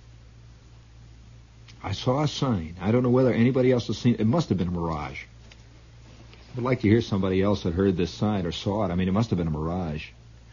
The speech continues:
There was a sign. I'm walking along a dark street over in the thirties, right off of Madison Avenue, between Madison and Lex,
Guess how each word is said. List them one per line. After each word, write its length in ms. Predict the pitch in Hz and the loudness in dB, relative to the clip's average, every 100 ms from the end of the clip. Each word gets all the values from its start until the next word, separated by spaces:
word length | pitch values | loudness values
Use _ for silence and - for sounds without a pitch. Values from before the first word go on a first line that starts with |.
| - | -2
There 120 | - 143 | 6 8
was 140 | 139 | 10
a 60 | 160 | 6
sign. 440 | - 254 185 101 | 6 8 8 8
I'm 140 | 104 | 8
walking 340 | 131 226 240 196 | 6 6 4 2
along 360 | 131 113 131 120 | 4 4 2 0
a 80 | |
dark 340 | 90 113 156 180 | -2 2 2 0
street 460 | - - 170 104 | -8 -8 -4 -2
over 240 | 90 104 120 | 0 2 2
in 80 | 117 | 0
the 80 | |
thirties, 600 | 107 135 135 - - - - - - - - - - - - - | -2 -4 -2 -4 -8 -12 -18 -20 -20 -20 -20 -20 -20 -20 -12 0
right 240 | 107 180 - | 4 4 2
off 260 | 131 160 | 0 0
of 160 | 101 85 | -2 -2
Madison 460 | 92 131 135 - 117 | -2 -2 -2 0 0
Avenue, 440 | 120 90 80 67 - - - | 0 -2 -4 -6 -10 -20 -12
between 360 | 85 - 98 92 | -10 -2 0 2
Madison 380 | 123 143 123 110 | 0 -2 -2 -2
and 200 | 95 95 | -2 -2
Lex, 380 | 104 - - | -4 -8 -18